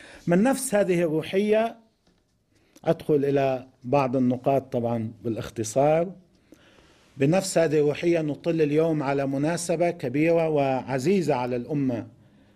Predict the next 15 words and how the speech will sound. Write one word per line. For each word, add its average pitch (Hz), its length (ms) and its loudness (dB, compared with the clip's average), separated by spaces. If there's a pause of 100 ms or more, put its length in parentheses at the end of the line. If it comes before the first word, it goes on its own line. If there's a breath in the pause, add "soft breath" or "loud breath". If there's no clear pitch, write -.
(180 soft breath)
العربية 131 600 2
والإسلامية، 127 960 -2 (840 soft breath)
وهي 135 320 2
ما 131 540 0
يسمى 131 500 -2
بيوم 117 360 0
الأرض، 110 400 -4
مناسبة 110 640 -4
يوم 104 200 -6
الأرض. 98 360 -8 (2000 loud breath)
وهذا 147 320 2
يوم 170 280 2
من 151 200 -2
أيام 147 320 -2
فلسطين، 131 800 -2